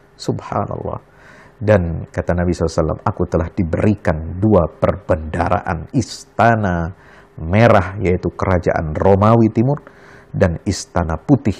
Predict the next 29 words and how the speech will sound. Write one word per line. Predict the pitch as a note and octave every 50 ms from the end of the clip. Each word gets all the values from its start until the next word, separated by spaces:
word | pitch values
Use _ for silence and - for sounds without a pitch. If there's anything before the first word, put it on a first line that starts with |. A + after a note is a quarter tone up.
| - - F2
yaitu | E2+ E2+ - F#2
kekaisaran | E2 - E2 - - F2 E2+ D#2+ D#2 - - E2+ E2 D#2+ D2+ D2+ D2+ -
Persia. | F2 F#2 F2+ F2+ - - - E2 E2 E2
Semua | - - - - C4 D#4 D4+ D4 C4+ F#3 - -
telah | - - F#2 F2+ F2
ditaklukkan | F2+ F2+ F2 - - - - - A2+ - - - - - - - - - - - - - - - - - - - - - -
di | F#2
zaman | E2 D2+ E2 D2+ D2 D2+ D2+ C#2+ - - _ _ _ _ _ _ -
Khalifah | - - F2+ E2+ F2+ F2+ E2 - - E2 D#2 - - _
Umar | - G2+ F#2 E2+ D#2+ D#2 - -
ibnul | _ G#2 F#2+ F2+ - E2 D#2+ D#2
Khattab | D#2 - - F2+ - - _ _ - E2+ D#2+ D#2 D2+ D2+ - -
radhiyallahu | - A#2+ D3+ C3 - D#2+ E2 D#2+ D#2+ D#2+ D#2+ E2 E2+ G2 F2+ D2+ - - - -
anhu | - G2 E2 D#2+ D#2+ - - -
wa | - -
ardahu." | - - - E2 E2 E2 G#2+ - - - - _ _ _ _ _ _ - - - - - - - _ _
Sahabat | - - F3+ F3+ - - E2
tafsir | E2+ - - E2 -
Quran | E2+ D#2 D#2
yang | D#2 D#2
dirahmati | - - - F2 - - - -
Allah. | - F2+ E2 - - _ _ _ _ _ _ _ _ _ _ _
Belum | B2+ D#3+ F3 F3+
lagi, | G3+ A3 G#3+ F#3+ G3 F#3+ F#3 F#3 - _ _ _ _ _ _ _ _ _ _
Nabi | G2+ G2+ G2+ F2+ G2 F#2
sallallahu | - - F2+ E2+ D#2+
alaihi | - G2+
wasallam | G#2 G#2+ A2 A2+
menjanjikan | A2+ A#2 A#2 B2+ B2+ B2+ A#2+ G#2+ - D#3 D3+ - - C3